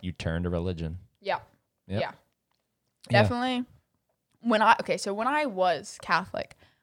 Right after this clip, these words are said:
Speaker 2: I love talking to people about, like, what they believe and, like, why they believe it. I feel like
Speaker 1: Mm-hmm.
Speaker 2: the why is so important because if you just believe something without a reason, it's like, yo,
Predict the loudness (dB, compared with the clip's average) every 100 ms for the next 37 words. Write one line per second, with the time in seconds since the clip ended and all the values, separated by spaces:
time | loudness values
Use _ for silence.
0 | _ _ 6 6 8 8 8 6 2 0
1 | -4 -4 0 4 4 4 0 2 4 2
2 | 0 -2 -2 -2 -2 -2 -4 -6 -10 -2
3 | 2 4 6 6 4 4 6 6 6 2
4 | _ _ -2 4 4 4 2 2 6 6
5 | 6 2 -2 2 2 2 0 0 0 -6
6 | 0 4 4 4 -12 _ _ _ _ _
7 | _ _ _ _ -4 4 6 6 4 0
8 | 2 0 2 0 2 2 2 0 2 4
9 | 2 0 -6 -6 -6 -8 -4 -2 -2 -4
10 | _ _ _ _ _ _ 6 6